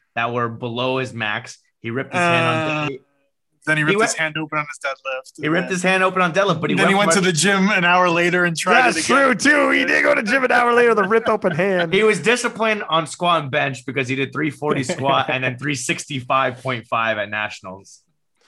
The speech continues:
Speaker 3: Here's
Speaker 2: I'm wa-, so I did that meet. I'm warming up for my squats, and he's sitting there getting drug tested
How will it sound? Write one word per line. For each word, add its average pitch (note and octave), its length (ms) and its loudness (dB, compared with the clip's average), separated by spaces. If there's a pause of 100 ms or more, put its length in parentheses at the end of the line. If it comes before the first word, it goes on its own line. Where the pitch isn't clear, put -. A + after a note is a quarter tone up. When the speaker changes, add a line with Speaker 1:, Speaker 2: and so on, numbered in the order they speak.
(300)
Speaker 3:
Here's A3+ 360 -2 (100)
Speaker 2:
I'm G3 220 -2
wa-, A#3+ 100 -8 (480)
so G#3 140 -2
I F#3+ 100 4
did G3 200 -4
that F#3+ 180 -4
meet. D#3+ 160 -12
I'm E3 140 -14
warming G3+ 280 -12
up G3 140 -12
for F#3 100 -20
my E3 140 -10
squats, D#3 500 -10
and D3 80 -18
he's D3+ 140 -14
sitting G3+ 120 -14
there E3+ 120 -12
getting D3+ 200 -12
drug D#3+ 300 -12
tested C#3 400 -16